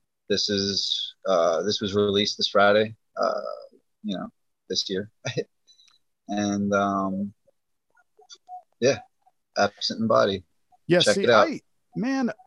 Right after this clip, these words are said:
Speaker 2: <sighs> I might actually have to go back and listen to this, because if this, if this scratches the street cleaner itch for me,
Speaker 1: Mm-hmm, mm-hmm.
Speaker 2: then I'm down with it. But,
Speaker 1: You know what I
Speaker 2: but
Speaker 1: mean?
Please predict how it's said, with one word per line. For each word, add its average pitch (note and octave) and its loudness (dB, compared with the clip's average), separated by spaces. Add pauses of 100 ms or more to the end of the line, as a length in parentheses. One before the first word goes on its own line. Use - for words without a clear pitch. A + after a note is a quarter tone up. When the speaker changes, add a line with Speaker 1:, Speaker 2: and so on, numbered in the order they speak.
(120)
Speaker 2:
<sighs> - -16
I B3+ -4
might B3 2
actually D#3 4
have D3+ 2
to D3 -8
go C#3+ 0
back C#3 2
and - -12
listen C#3 -6
to C#3+ -2
this, D#3 0
because C3+ -2
if B2+ -10
this, - 0 (400)
if C3+ -6
this G#3+ 2
scratches E3 0
the B2+ -6
street - -4
cleaner E3+ 0
itch D#3 -4
for F3 -6
me, F3+ -6 (380)
Speaker 1:
Mm-hmm, G#2 -2
mm-hmm. B2+ -2
Speaker 2:
then C3+ 0 (280)
I'm C3+ -2
down C3 0
with F#2 -12
it. D2+ -16 (160)
But, B2 -4
Speaker 1:
You C3 2
know C3+ 8
what C#3 10
I C#3+ 8
Speaker 2:
but C#3+ 4
Speaker 1:
mean? D#3+ 0